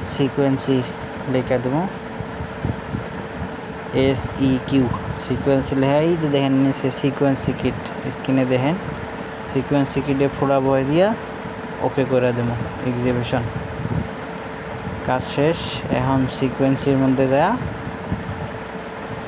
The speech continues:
এখন সিকোয়েন্সি লোড দেবো। এই সিকোয়েন্সি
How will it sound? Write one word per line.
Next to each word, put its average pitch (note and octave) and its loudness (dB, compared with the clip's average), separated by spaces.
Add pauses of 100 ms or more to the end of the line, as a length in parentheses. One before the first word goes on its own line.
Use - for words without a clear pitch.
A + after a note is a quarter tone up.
(600)
এখন B2 0 (1200)
সিকোয়েন্সি C3+ 4 (760)
লোড C#3 6 (100)
দেবো। A2+ 0 (920)
এই B2 4 (140)
সিকোয়েন্সি C3 0